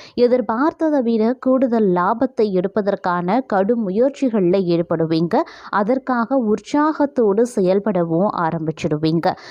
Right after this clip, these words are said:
அதே மாதிரி இது நாள் வரைக்கும் உங்களை தொடர்ந்து வந்த பிரச்சனைகள் எல்லாமே படிப்படியாக சரியாகிடுங்க. கடன் சுமையில இருந்து கொஞ்சம் கொஞ்சமாக வெளிவரவும் ஆரம்பிச்சிடுவீங்க.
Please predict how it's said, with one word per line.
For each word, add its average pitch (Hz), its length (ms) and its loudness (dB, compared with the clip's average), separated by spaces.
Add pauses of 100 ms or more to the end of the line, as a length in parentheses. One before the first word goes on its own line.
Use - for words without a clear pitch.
(100)
அதே 196 300 0
மாதிரி 190 480 0
இது 226 360 2
நாள் 240 260 -2
வரைக்கும் 220 480 0
உங்களை 202 360 0
தொடர்ந்து 226 580 2
வந்த 208 300 -2
பிரச்சனைகள் 196 720 0
எல்லாமே 180 640 2 (280)
படிப்படியாக 254 880 0 (120)
சரியாகிடுங்க. 170 960 0 (260)
கடன் 233 420 0
சுமையில 233 540 2
இருந்து 185 360 2
கொஞ்சம் 214 300 0
கொஞ்சமாக 190 640 -2
வெளிவரவும் 202 680 0 (100)
ஆரம்பிச்சிடுவீங்க. 165 880 0